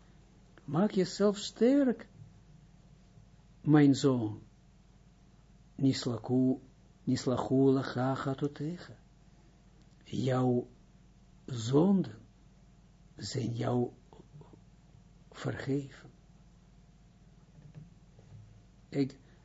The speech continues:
aandachtig, kijk hoe dat, hoe hij ons nu vertelt over deze man. Dat hij lag in,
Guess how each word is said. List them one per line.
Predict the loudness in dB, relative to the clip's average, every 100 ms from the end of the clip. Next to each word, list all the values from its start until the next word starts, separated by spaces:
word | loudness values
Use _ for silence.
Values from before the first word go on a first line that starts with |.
| -20 -20 -20 -20 -20 -20 -20 -20 -20 -20 -20 -20 -20 -8
aandachtig, | -2 2 2 2 -4 -6
kijk | -2 -2
hoe | 0 -2
dat, | 2 0
hoe | 0 -2 0 0
hij | 2
ons | 0 0 -2
nu | -4
vertelt | -4 -8 -4 -4 -4 -8 -20 -20 -20 -14 -14 -6
over | -2 0 0 -2 -6 -18 -20 -8
deze | -2 0 0 -2 -4 -4 -10 -20 -4
man. | -2 0 -4 -6 -16 -20 -20 -20 -20 -20 -20 -20 -20 -20 -20 -20 -16
Dat | -6
hij | -2 0
lag | 2 2 2 -4 -14 -20 -20 -20 -20 -18
in, | 2 6 8 6 2